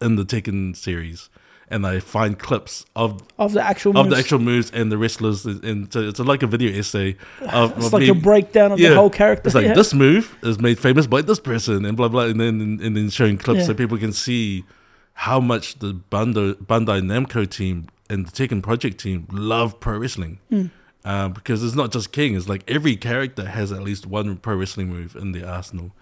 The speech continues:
Speaker 2: Yeah.
Speaker 1: Um,
Speaker 2: And it's
Speaker 1: so
Speaker 2: good when they, they pay homage to,
Speaker 1: Yeah.
Speaker 2: like, characters, or sp-, 'cause I know they pulled a lot from Japanese wrestling
Speaker 1: Yes.
Speaker 2: as well. That's a, that's, that's,
Speaker 1: Yeah.
Speaker 2: that's cool that they look into that. And also, like, speaking of wrestling, uh, and you being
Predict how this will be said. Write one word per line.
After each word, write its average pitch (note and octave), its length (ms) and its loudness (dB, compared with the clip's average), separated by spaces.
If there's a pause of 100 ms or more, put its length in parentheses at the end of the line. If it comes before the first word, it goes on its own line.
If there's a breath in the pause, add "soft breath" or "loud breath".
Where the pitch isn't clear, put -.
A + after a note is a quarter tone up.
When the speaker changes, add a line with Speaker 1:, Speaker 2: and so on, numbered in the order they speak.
Speaker 2:
Yeah. G#3+ 200 2 (220)
Speaker 1:
Um, F#2 360 -4
Speaker 2:
And A#3 180 4
it's F#3+ 100 4
Speaker 1:
so - 40 -4
Speaker 2:
good D4+ 200 4
when C4 100 4
they, G#3 240 2 (160)
they G3 120 2
pay E3+ 180 8
homage F#3+ 500 -6
to, F#3 140 -2
Speaker 1:
Yeah. F3+ 120 0
Speaker 2:
like, - 260 -8 (320)
characters, F#3+ 540 -2
or A3+ 160 -2
sp-, - 140 -6 (320 loud breath)
'cause G3+ 140 0
I A3 100 8
know A#3+ 180 6
they G#3+ 200 10
pulled G#3 340 0
a G3 40 8
lot F3+ 300 4
from F3 200 -6
Japanese F#3+ 520 -2
wrestling G3 340 -2
Speaker 1:
Yes. G3+ 120 -6
Speaker 2:
as E3 80 -2
well. G3 240 0 (220 soft breath)
That's G3 200 4
a, F#3 100 2
that's, F#3+ 300 -4
that's, - 480 -6
Speaker 1:
Yeah. F#2+ 120 -4 (100)
Speaker 2:
that's G#3 180 4
cool G#3 260 2
that G3 160 -4
they B3 120 0
look F#3+ 240 -4
into F3+ 220 -6
that. F3+ 160 -6 (300 loud breath)
And G#3+ 120 2
also, B3 400 6 (180)
like, F#3+ 360 0
speaking G#3+ 420 -2
of F#3 140 0
wrestling, G3+ 460 0
uh, F#3+ 100 -4 (120)
and F#3 280 -2
you G3 280 -2
being F#3+ 540 0